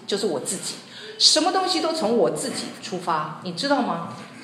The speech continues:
这个黑暗的世代里面，你可以看到自私、冷漠、对立、不饶恕、仇恨、增进、比较，都是从人类的罪性来的，人类的罪性来的。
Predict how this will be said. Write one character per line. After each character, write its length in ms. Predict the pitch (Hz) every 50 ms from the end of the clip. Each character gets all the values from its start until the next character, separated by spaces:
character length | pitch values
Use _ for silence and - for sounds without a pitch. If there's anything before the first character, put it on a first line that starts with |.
| - - - -
这 100 | - 330
个 80 | 302 -
黑 160 | - 302 302
暗 140 | 285 254 214
的 60 | 180
世 200 | - - 240 233
代 140 | - 202 -
里 100 | - -
面， 220 | 151 160 156 147
你 120 | 156 -
可 60 | - 233
以 60 | -
看 260 | - - 220 180 -
到 380 | 175 139 - - - - - - - - - - - - - -
自 260 | - - 311 294 254
私、 420 | - - - - 254 262 262 254 - -
冷 300 | 180 185 170 160 160 160
漠、 400 | 196 226 233 196 156 - - - -
对 240 | 302 277 226 196 190
立、 180 | 202 214 220 175 269 - -
不 100 | 269 247
饶 220 | 208 143 147 170
恕、 300 | 170 - - 214 170 -
仇 220 | - - 147 147 165
恨、 180 | - - - - - - - - - - -
增 280 | - 294 277 269 277 277
进、 300 | 269 269 208 - - -
比 160 | - - 139
较， 540 | - 233 226 - - - - - - - -
都 240 | - 277 285 285 285
是 260 | 277 277 - 262 233
从 560 | - - - - - 170 156 156 156 175 185 - - - - - - - - - - - - - 156
人 260 | 160 156 147 123 170 202
类 140 | 214 196 175
的 100 | 139 139
罪 200 | 139 - 180 165
性 300 | 143 - - 156 127 117
来 60 | -
的， 760 | - - - - - - - - - - - - - - - 208
人 80 | 233 294
类 100 | 320 -
的 100 | 285 220
罪 160 | - 233 208
性 220 | 165 - - 143
来 80 | 117 107 - -
的。 80 | -